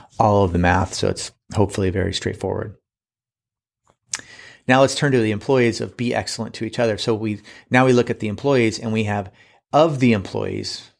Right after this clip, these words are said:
of the twenty employees, we have Brenda, who has an esop account with sixty-five shares, and her husband, Bro, who has an esop account with sixty-five shares. Now, they also have a son in the business who's named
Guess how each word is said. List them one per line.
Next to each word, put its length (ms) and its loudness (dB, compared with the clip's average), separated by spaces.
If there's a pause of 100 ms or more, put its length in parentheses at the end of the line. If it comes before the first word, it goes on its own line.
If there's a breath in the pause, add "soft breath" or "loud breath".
(120)
of 220 0
the 60 2
twenty 360 0
employees, 400 -6
we 80 -6
have 240 -6
Brenda, 460 0 (600 loud breath)
who 120 4
has 340 4
an 100 -6
esop 400 2
account 320 -4
with 140 -8
sixty-five 760 -2
shares, 480 -6 (800 soft breath)
and 200 4
her 160 4
husband, 500 2
Bro, 520 2 (320 soft breath)
who 100 4
has 180 6
an 80 -6
esop 380 -2
account 400 -6
with 80 -10
sixty-five 640 -6
shares. 480 -8 (1000 loud breath)
Now, 280 4
they 120 6
also 260 4
have 160 4
a 80 0
son 520 2
in 200 0
the 80 -2
business 480 0
who's 300 -4
named 320 -4